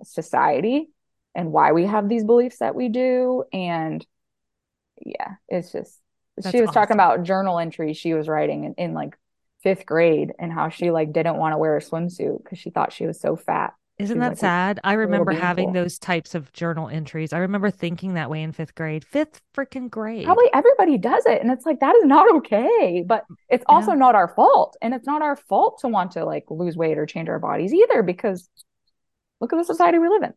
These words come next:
Speaker 2: Yeah.
Speaker 1: I don't know. Now I'm
Speaker 2: Yeah.
Speaker 1: rambling. <laughs>
Speaker 2: No, I, no, it's so true. I just love it. The more freedom that we can bring to women around this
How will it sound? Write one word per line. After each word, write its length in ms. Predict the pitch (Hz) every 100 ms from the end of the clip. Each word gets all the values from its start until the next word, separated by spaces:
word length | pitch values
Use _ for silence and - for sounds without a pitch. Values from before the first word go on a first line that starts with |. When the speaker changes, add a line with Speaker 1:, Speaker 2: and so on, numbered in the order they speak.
| _ _ _ _ -
Speaker 2:
Yeah. 240 | 175 143 -
Speaker 1:
I 100 | 180
don't 100 | - -
know. 80 | - _
Now 140 | 202 180
I'm 80 | -
Speaker 2:
Yeah. 60 |
Speaker 1:
rambling. 260 | 185 175 180 _ -
<laughs> 120 | 466 508 494
Speaker 2:
No, 420 | 494 370 370 330
I, 160 | 269 262
no, 260 | 254 302
it's 200 | 277 247
so 220 | - 247 240
true. 340 | 254 220 196
I 140 | 208 247
just 180 | 262 240
love 180 | 214 208
it. 180 | 214 - 202
The 120 | 233
more 420 | 226 233 254 311
freedom 460 | - 214 214 214 214
that 120 | 180
we 120 | 196
can 160 | 214 202
bring 240 | 190 196
to 100 | 208
women 500 | 165 165 185 196 202 -
around 320 | 202 190 190
this 300 | 190 -